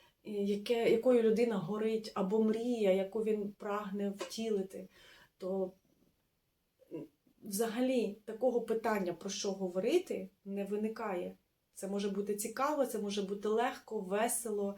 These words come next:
ем, в кайф, задоволення має бути на першому побаченні. Я дякую вам за увагу, що ви зі мною, за ваші підписки і лайки, за коментарі. Все, люблю, цілую.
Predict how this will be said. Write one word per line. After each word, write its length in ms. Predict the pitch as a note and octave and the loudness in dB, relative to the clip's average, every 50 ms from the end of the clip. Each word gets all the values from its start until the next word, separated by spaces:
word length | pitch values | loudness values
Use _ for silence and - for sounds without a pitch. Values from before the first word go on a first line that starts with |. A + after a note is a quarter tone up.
| - - - - - - - _ | -10 -16 -18 -20 -20 -20 -20 _
ем, 500 | - G3 G#3 G3+ G3 F#3+ F#3+ F#3 F#3 - - - - _ _ _ _ _ _ _ _ _ _ _ _ - - - _ _ _ _ _ _ _ _ _ _ _ _ _ _ _ | -14 -8 -6 -4 -4 -4 -4 -4 -6 -8 -10 -12 -18 _ _ _ _ _ _ _ _ _ _ _ _ -20 -20 -20 _ _ _ _ _ _ _ _ _ _ _ _ _ _ _
в 240 | - - G3+ - - | -18 -16 -16 -12 -6
кайф, 300 | - A#3+ A3 G3 F#3+ - - | -2 2 2 2 2 0 -4
задоволення 960 | G#3+ G3 A3 G#3+ G3+ A3 G#3+ A3 A#3+ C#4 D4 C#4+ B3+ B3+ A#3 G3+ G3 G3+ - - _ _ _ _ _ _ _ _ _ _ _ _ _ _ _ _ _ | -4 -2 -2 0 0 0 4 6 8 8 8 6 4 2 2 2 0 -2 -6 -12 _ _ _ _ _ _ _ _ _ _ _ _ _ _ _ _ _
має 460 | - G#3+ G#3 G#3+ A#3 A#3+ A#3+ A3+ G#3+ | -8 -4 0 2 4 4 4 4 2
бути 300 | G3 F#3+ G#3+ A#3 A3+ A3 | 2 0 -2 -2 -2 -2
на 100 | G3 F#3+ | -2 -2
першому 380 | F#3 F#3+ G3 G3 - G#3 G3+ G3 | -2 -2 -4 -4 -4 -6 -6 -8
побаченні. 580 | - - - F#3 F#3+ F#3 - - F#3+ G3 F#3 F#3 - _ _ _ _ _ _ _ _ _ _ - _ - | -8 -12 -16 -18 -16 -16 -14 -12 -12 -12 -14 -14 -18 _ _ _ _ _ _ _ _ _ _ -20 _ -6
Я 100 | G3+ G3+ | -2 2
дякую 360 | G#3+ B3 B3 - B3+ A3+ G#3+ | 2 2 4 4 4 4 4
вам 160 | G#3 G#3 G#3 | 4 2 2
за 140 | G3 G3 F#3+ | 4 4 4
увагу, 540 | G3 F#3+ F#3+ F#3 F#3+ B3 C4 C4+ B3 A3+ - | 4 4 2 0 -2 -2 -4 -6 -8 -8 -10
що 220 | - - - A3+ G3 | -14 -10 -8 -6 -4
ви 100 | G#3 G#3+ | -2 -2
зі 220 | G3 G3+ G3+ G3+ | -2 -2 -2 -2
мною, 460 | G3 G#3+ A#3+ C4+ C4+ B3 A3+ A3 A3 - | 0 0 0 0 0 0 -2 -2 -6 -8
за 140 | G3 G3 G3 | -6 -4 -2
ваші 260 | F#3+ G#3 G#3 - - | -2 -2 -2 -4 -6
підписки 600 | - - G3+ - - - A3 A3+ A3 - - G3+ F#3 | -6 -8 -8 -8 -6 -4 -2 -2 -2 -4 -2 -2 0
і 60 | F#3 | 2
лайки, 420 | F#3 F#3+ A3 C4 C#4+ C#4+ - A3 | 2 2 0 -2 -2 -2 -4 -4
за 120 | F#3+ G3 G3 | -4 -4 -4
коментарі. 680 | G3+ G#3 G3 G3 G3+ G3+ G3+ G#3 A3 C4 D4 D4+ - - | -4 -4 -2 -2 -2 -2 -2 -2 0 0 -2 -2 -6 -8
Все, 220 | - - - G3+ | -14 -2 -2 0
люблю, 300 | G3+ G#3 G3+ G3+ A#3+ D4+ | 2 2 0 0 0 -2
цілую. 460 | D4+ - C#4+ C4 C4 C4 C4 B3+ B3 | 0 0 0 2 2 2 0 0 -2